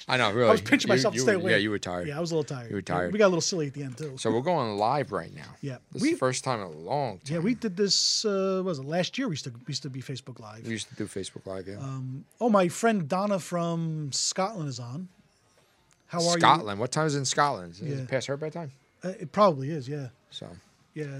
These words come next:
Speaker 2: it's, it's, remember the days, uh, the, the, the Periscope days, you know, we used to do
Speaker 1: Oh,
Speaker 2: that. Yeah,
Speaker 1: the
Speaker 2: so,
Speaker 1: Periscope days.
Speaker 2: yeah, but those,
Speaker 1: How's
Speaker 2: those
Speaker 1: that doing now, Periscope?
Speaker 2: Uh, I, I don't know.
Speaker 1: How's Twitter doing right now?
Speaker 2: I,
Speaker 1: I'm
Speaker 2: yeah.
Speaker 1: losing Twitter followers every day.
Speaker 2: Really?
Speaker 1: Yeah. I think people are, like, getting off it.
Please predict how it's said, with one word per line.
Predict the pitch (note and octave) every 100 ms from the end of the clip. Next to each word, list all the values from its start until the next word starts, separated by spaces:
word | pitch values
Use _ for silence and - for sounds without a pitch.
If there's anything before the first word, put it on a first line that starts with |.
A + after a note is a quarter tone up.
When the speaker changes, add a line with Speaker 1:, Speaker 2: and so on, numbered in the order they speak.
| E3
Speaker 2:
it's, | F#3+ E3+
it's, | A#3 A3+
remember | F#3 B3
the | A3+
days, | A3 A3 E3+
uh, | F3+ E3+ E3
the, | F#3 E3+
the, | D#3
the | D3+ D3
Periscope | F#3+ F3+ D#3 B2
days, | B2 A2+ B2+
you |
know, | C3+ B2+
we |
used | C#3+ -
to | C3+
do | B2
Speaker 1:
Oh, | A#2
Speaker 2:
that. | A2 - D#3+
Yeah, | D#3
Speaker 1:
the | G2+
Speaker 2:
so, |
Speaker 1:
Periscope | G#2+ G#2+ - G#2+
days. | G2+ G2 G2
Speaker 2:
yeah, | A2+ C3 B2+
but | D3
those, | D3+ D#3+
Speaker 1:
How's | A#2+ C#3+
Speaker 2:
those | D#3
Speaker 1:
that | D3+ B2+
doing | A2
now, | G2 F2+
Periscope? | G2 F#2+ C#3+
Speaker 2:
Uh, | G2+
I, | C#3 B2+
I | B2
don't | A#2
know. | G#2+ - _ _ _ _
Speaker 1:
How's | - -
Twitter | - C#3+ A#2+
doing | G2+ F#2
right | F2+
now? | F2+ F2+ _ _ -
Speaker 2:
I, | F3 F#3 D#3+
Speaker 1:
I'm | C#3+
Speaker 2:
yeah. | F#3
Speaker 1:
losing | F3+ D3
Twitter | C3 D#3 C3+
followers | A#2+ A2 G#2+ G2+
every | A2+ G#2+
day. | G#2+ F#2+ - _
Speaker 2:
Really? | D3 A3 F#4 C3 F#2+ -
Speaker 1:
Yeah. | A2+ G#2+ F#2 _ _ _ _ _ _ _ _
I | -
think | A2+ C3+
people | B2+ B2 A#2
are, | A2+
like, | A2 G#2
getting | A2 A2
off | A2+ A2
it. | G2+